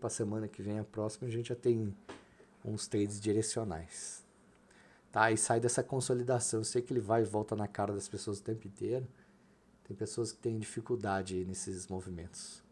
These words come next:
Tá? Vamos dar uma olhada aqui no dólar. Pra entrar no E A D, entrar no w w w shake trades ponto com ponto b r.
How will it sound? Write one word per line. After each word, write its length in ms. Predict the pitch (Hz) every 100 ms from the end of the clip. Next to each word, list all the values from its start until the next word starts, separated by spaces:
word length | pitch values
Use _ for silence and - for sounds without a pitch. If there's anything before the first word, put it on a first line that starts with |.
| - - - - - - - -
Tá? 200 | 104 107
Vamos 540 | 107 120 123 107 95 - - - -
dar 80 | 101
uma 100 | 104
olhada 220 | 98 95
aqui 140 | 95 104
no 100 | 101
dólar. 440 | 95 110 139 123 - - _ - - - -
Pra 140 | - 127
entrar 300 | 120 123 127
no 60 |
E 80 | 117
A 80 | 107
D, 240 | 92 123 147 - - - - - - - - _ _ - _ - - -
entrar 340 | 104 104 110 104
no 220 | 101 92
w 320 | 98 120 131
w 280 | 120 110 104
w 380 | 101 110 120 120
shake 400 | - - 131 131
trades 300 | 117 113 113
ponto 320 | - 113 -
com 180 | - 101
ponto 240 | 104 101
b 100 | 101
r. 260 | 127 139